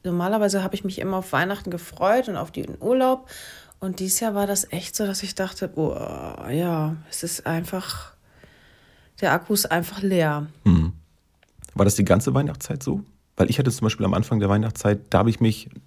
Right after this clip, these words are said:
Speaker 2: eine Zeit lang habe ich mich drauf gefreut. Da habe ich mich selbst, also war ich selbst überrascht von mir, weil
Speaker 1: Mhm.
Speaker 2: die letzten Jahre auch eigentlich nicht so viel irgendwie, ja, mir,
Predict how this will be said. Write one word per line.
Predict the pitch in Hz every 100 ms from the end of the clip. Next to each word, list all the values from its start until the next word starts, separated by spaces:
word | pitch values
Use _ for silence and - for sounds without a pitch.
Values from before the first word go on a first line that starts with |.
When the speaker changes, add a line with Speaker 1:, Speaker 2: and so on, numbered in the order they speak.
| -
Speaker 2:
eine | 104
Zeit | - 123 160
lang | 110 104 123
habe | 120
ich | 117
mich | 127
drauf | - -
gefreut. | 117 - 143 82 90
Da | 98
habe | 101
ich |
mich | 107 98
selbst, | 120 131 - -
also | 95
war | 104
ich | 101
selbst | 117 131
überrascht | - - 95 120 - -
von | - 87
mir, | 87 113 135 - - -
weil | 190 98
Speaker 1:
Mhm. |
Speaker 2:
die | 98
letzten | 92 98 -
Jahre | 98 92 85
auch | 80 -
eigentlich | 82 85
nicht | 95 -
so | 95
viel | - 95 95
irgendwie, | 90 87 90 90 - - - - - _
ja, | 80 76
mir, | 82 80 87